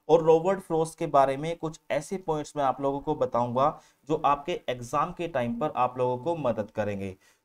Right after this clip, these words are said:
तो सबसे पहले हम जान लेते हैं रॉबर्ट फ्रॉस्ट के बारे में थोड़ा सा। देखिए, रॉबर्ट फ्रॉस्ट का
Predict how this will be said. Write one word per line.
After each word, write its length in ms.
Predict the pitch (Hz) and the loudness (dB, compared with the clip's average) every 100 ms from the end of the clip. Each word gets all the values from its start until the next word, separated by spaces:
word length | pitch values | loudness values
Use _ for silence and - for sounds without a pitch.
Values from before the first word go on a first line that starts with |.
| - | -6
तो 60 | |
सबसे 280 | 170 175 202 | -4 -2 -2
पहले 340 | 202 165 160 180 | -2 -2 0 -2
हम 220 | 170 151 | -4 -2
जान 260 | 131 143 | 2 2
लेते 280 | 156 147 139 | 0 -4 -4
हैं 160 | 139 151 | -4 -4
रॉबर्ट 380 | 127 127 151 151 | -2 0 -2 -2
फ्रॉस्ट 340 | 127 131 - | -6 -6 -4
के 80 | 160 | -4
बारे 280 | 123 120 131 | -2 -2 -4
में 140 | 147 | -8
थोड़ा 280 | - 123 117 | -2 0 0
सा। 320 | 120 104 - _ _ _ | 0 -6 -8 _ _ _
देखिए, 220 | 156 226 | 0 0
रॉबर्ट 400 | 151 151 156 190 | 4 2 2 -2
फ्रॉस्ट 380 | - 160 151 - | -2 -4 -4 -4
का 220 | 175 175 | 2 2